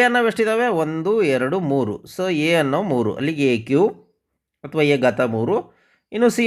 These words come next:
ಅನ್ನೋ ಒಂದು, ಎರಡು, ಮೂರು, ನಾಲ್ಕು, ಸಿ ಘಾತ ನಾಲ್ಕು, C to the power of four into ಡಿ. ಡಿ ಅನ್ನೋದು ಎಷ್ಟಿದೆ? ಒಂದೇ ಇದೆ, ಹಂಗಾಗಿ ಡಿ ಅದು ಘಾತ ಒಂದು ಅಂತ ಬರೆದ್ರೂ ನಡೆಯುತ್ತೆ ಅಥವಾ ಹಂಗೆ ಇಟ್ರು ನಡೆಯುತ್ತೆ. ಅಲ್ಲಿಗೆ ಎ ಕ್ಯೂಬ್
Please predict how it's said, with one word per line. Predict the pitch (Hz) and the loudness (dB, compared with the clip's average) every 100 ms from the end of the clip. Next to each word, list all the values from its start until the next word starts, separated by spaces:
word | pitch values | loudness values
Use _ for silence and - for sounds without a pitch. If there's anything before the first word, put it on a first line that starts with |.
| 233 | 2
ಅನ್ನೋ | 226 190 | 2 2
ಒಂದು, | 180 185 208 165 | 0 2 2 2
ಎರಡು, | 151 185 175 | 0 -2 -2
ಮೂರು, | 147 165 190 | -2 -2 0
ನಾಲ್ಕು, | 135 104 - - - | 0 -2 -10 -20 -10
ಸಿ | - 240 156 | -4 0 2
ಘಾತ | 139 117 202 440 _ _ _ _ _ - | 2 2 -2 -2 _ _ _ _ _ -6
ನಾಲ್ಕು, | 151 139 107 - - - _ _ - | 0 0 0 -4 -16 -20 _ _ -6
C | 208 | -4
to | 180 151 | -2 -2
the | - | 0
power | 127 160 | 2 2
of | - | -2
four | 147 113 98 - _ _ _ _ - | -2 0 -2 -10 _ _ _ _ -4
into | 226 220 233 175 | -4 0 0 2
ಡಿ. | 240 208 113 165 | 2 0 -2 -4
ಡಿ | 185 226 | 0 2
ಅನ್ನೋದು | 214 190 | 2 0
ಎಷ್ಟಿದೆ? | 180 190 214 151 | -2 -2 0 0
ಒಂದೇ | 151 143 101 | 2 2 0
ಇದೆ, | - | -4
ಹಂಗಾಗಿ | 156 208 160 | -2 -2 0
ಡಿ | 175 226 - | -2 -2 -4
ಅದು | 151 139 | -4 0
ಘಾತ | 143 147 135 | 2 2 0
ಒಂದು | 143 156 143 | 0 -2 -2
ಅಂತ | 143 123 | -2 -2
ಬರೆದ್ರೂ | 127 143 185 | -2 -2 -4
ನಡೆಯುತ್ತೆ | 131 104 98 220 226 | -2 -2 -2 -4 -4
ಅಥವಾ | 156 190 - | 0 -2 0
ಹಂಗೆ | 143 127 110 | -2 0 0
ಇಟ್ರು | - 165 | 0 -2
ನಡೆಯುತ್ತೆ. | 104 87 113 | -4 -4 -6
ಅಲ್ಲಿಗೆ | 127 - 359 _ _ _ _ _ _ _ 120 131 | -2 -4 -6 _ _ _ _ _ _ _ -2 -2
ಎ | 135 | 0
ಕ್ಯೂಬ್ | 165 220 | 0 0